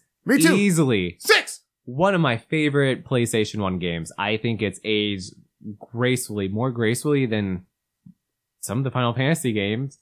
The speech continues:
Speaker 1: Oh, yeah.
Speaker 2: And, uh, many other PlayStation one games. I love it. I think it is the perfect, maybe, introductory R P G for people.
Speaker 1: Could
Speaker 2: If,
Speaker 1: be.
Speaker 2: if,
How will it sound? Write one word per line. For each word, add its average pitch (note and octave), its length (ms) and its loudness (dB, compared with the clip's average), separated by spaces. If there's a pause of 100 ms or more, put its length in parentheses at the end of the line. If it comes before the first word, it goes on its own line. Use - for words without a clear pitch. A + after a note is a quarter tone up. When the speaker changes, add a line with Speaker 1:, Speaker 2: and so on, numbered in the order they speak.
Speaker 1:
Oh, - 100 2
yeah. A#3+ 260 -2
Speaker 2:
And, C#3+ 540 -2
uh, D#3 400 2
many F#3 300 -2
other B3+ 180 0
PlayStation F#2+ 500 -2
one F2+ 120 -4
games. E2+ 300 -4 (360)
I - 80 -2
love B2+ 280 0
it. F2 120 -6
I F#2+ 140 -4
think A#2 260 -2
it A2 120 0
is G2+ 400 -2 (600)
the A2 280 -4 (220)
perfect, C#3+ 580 -2
maybe, A2+ 380 -2
introductory A#2 1120 -6
R F3 160 -4
P F#3 180 -6
G F#3 260 -6
for F#3+ 100 -6
people. F#3+ 580 -6 (340)
Speaker 1:
Could A3 120 2
Speaker 2:
If, D#3+ 240 2
Speaker 1:
be. D#3 60 2
Speaker 2:
if, D3+ 120 0